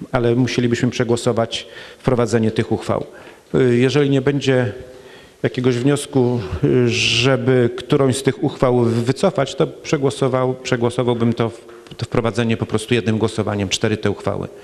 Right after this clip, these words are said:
Chyba że będzie wniosek, żeby którąś odrzucić. Jeżeli nie ma takiego wniosku, to kto z państwa radnych jest za wprowadzeniem tych czterech uchwał do porządku obrad dzisiejszej sesji? Proszę o podniesienie ręki.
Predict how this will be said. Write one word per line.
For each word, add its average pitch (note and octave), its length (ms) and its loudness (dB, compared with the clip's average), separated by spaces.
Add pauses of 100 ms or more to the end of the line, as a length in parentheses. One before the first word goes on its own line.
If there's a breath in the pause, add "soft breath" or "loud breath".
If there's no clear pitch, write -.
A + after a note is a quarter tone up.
(180 loud breath)
Chyba C#3 240 2
że A#2+ 220 2
będzie A#2+ 320 0
wniosek, A2+ 360 0 (420 loud breath)
żeby A#2+ 200 0
którąś A2+ 360 0
odrzucić. G2 540 -2 (1300 loud breath)
Jeżeli C3 520 2
nie C3+ 160 2
ma A#2+ 120 2
takiego A2+ 360 0
wniosku, A#2+ 360 0
to D3 120 0
kto - 180 -2
z - 100 -4
państwa C3 420 0
radnych C3 400 0
jest C#3 140 2
za C#3+ 80 2
wprowadzeniem C3 640 0 (380 loud breath)
tych C3 140 0
czterech B2+ 360 0
uchwał B2+ 300 0
do B2+ 100 0
porządku C3 440 0
obrad A#2+ 200 0
dzisiejszej A#2+ 380 0
sesji? C3+ 320 0
Proszę C3 260 0
o A2+ 40 0
podniesienie A2+ 460 0
ręki. A2+ 380 0